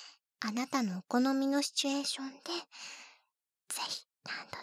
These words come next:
でも聞いてくださいね。へえ、それでは今回のフリートークはこのあたりで。短かったかな？そんなことない？あんまり喋りすぎるとまた暴走しそうだし。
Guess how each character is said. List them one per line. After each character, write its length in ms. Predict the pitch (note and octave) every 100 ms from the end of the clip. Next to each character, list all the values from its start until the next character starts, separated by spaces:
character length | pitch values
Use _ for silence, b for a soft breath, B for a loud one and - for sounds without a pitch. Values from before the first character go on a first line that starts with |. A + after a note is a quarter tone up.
| -
で 60 |
も 100 | - - -
聞 160 | - -
い 20 |
て 120 | -
く 140 | - -
だ 160 | -
さ 100 | - -
い 60 | - -
ね。 120 | - _ _ _ _ _ _ _ _ _ _ _ _ _ _ _ -
へ 380 | D4+ E4 C#4 C#4
え、 60 | C#4+ B B B
そ 200 | - A3+
れ 140 | A#3+
で 160 | C#4+ F#4
は 160 | F4+ D4
今 220 | - D4+ C#4
回 220 | A#3+ G#3+
の 120 | G3
フ 140 | -
リ 160 | A#3 B3+
ー 40 |
ト 100 | B3+
ー 80 | F4
ク 160 | F4 C#4+
は 120 | - -
こ 80 | B3
の 180 | A#3+ C4+
あ 60 |
た 140 | - G4+
り 100 | F4
で。 80 | D#4 - _ _ _ B B B B B B B B _ _ _ _ _ _ _ _ -
短 420 | C4+ B3+ E4+ - G4
か 160 | E4
っ 40 | D4
た 160 | B3+
か 100 | -
な？ 300 | B3 A#3+ A#3 _ _ _ _ _ _ _ _ _ _ _ -
そ 120 | D4
ん 80 | C#4+
な 80 | C#4
こ 160 | C#4+
と 160 | - G3+
な 180 | G#3 G#3
い？ 180 | B3 - _ _ _ _ _ -
あ 120 | G#3+
ん 20 |
ま 120 | B3 D4
り 100 | D4
喋 300 | D4 C#4 C4+
り 100 | B3+
す 180 | -
ぎ 140 | - A#3+
る 120 | G3+
と 140 | -
ま 140 | G3+ F#3+
た 120 | G3
暴 200 | F#3+ F#3+
走 200 | - G3 -
し 100 | F#3+
そ 120 | G3
う 80 | -
だ 120 | -
し。 200 | -